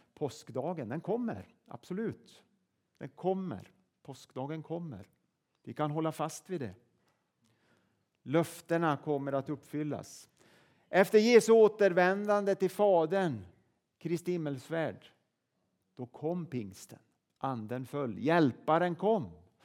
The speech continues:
och lärjungarna blev uppfyllda med kraft. Skulle inte hjälparen ha kommit och pingsten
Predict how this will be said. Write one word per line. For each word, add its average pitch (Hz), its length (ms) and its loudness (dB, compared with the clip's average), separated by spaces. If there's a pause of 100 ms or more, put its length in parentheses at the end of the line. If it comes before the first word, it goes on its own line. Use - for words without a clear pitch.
(380)
och 113 120 -10
lärjungarna 131 500 -2
blev 135 180 -4
uppfyllda 143 800 -4 (300)
med 139 640 0 (200)
kraft. - 760 -2 (140)
Skulle 214 300 4
inte 214 280 4 (260)
hjälparen 185 720 0
ha 190 120 -2
kommit 160 400 -4
och 170 140 -8
pingsten 170 640 -4